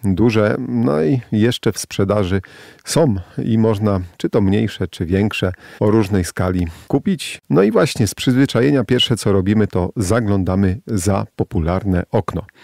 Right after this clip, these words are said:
Wracając do prognozy pogody, wracając do tego, co wczoraj Aura nam zgotowała, no to okazuje się, że w naszym królewskim mieście Sandomierz temperatura maksymalna w ciągu dnia sięgnęła tylko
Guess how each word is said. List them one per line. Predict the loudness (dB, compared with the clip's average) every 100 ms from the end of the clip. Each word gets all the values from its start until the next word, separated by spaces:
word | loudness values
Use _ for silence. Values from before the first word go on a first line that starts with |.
| -20 -8
Wracając | -2 0 2 2 4
do | 2 0 -2 -6
prognozy | -2 2 2 2
pogody, | 0 0 2 2
wracając | 2 0 2 2 2 2
do | 0 -2 -6
tego, | -2 2 2
co | 0 -4
wczoraj | -2 0 2 2 0
Aura | 0 2 2
nam | 2 0
zgotowała, | -2 -2 0 2 0 -2 -8 _
no | 2 2
to | 4 4
okazuje | 4 2 4 4 4
się, | 4 2
że | 4 4 2 -4 -2
w | 0
naszym | 2 2 0 0
królewskim | 2 4 4 0 -2 2 4
mieście | 4 2 0 -2
Sandomierz | -2 -2 0 2 2 2 0 -6 -16 -20 -12 -2
temperatura | 0 2 0 0 2 2 4
maksymalna | 0 -2 -2 2 2 2 2 0
w |
ciągu | 0 0 2 0
dnia | 0 0 0
sięgnęła | -2 -2 -2 0 2 0
tylko | -2 -4 -2 -2 -2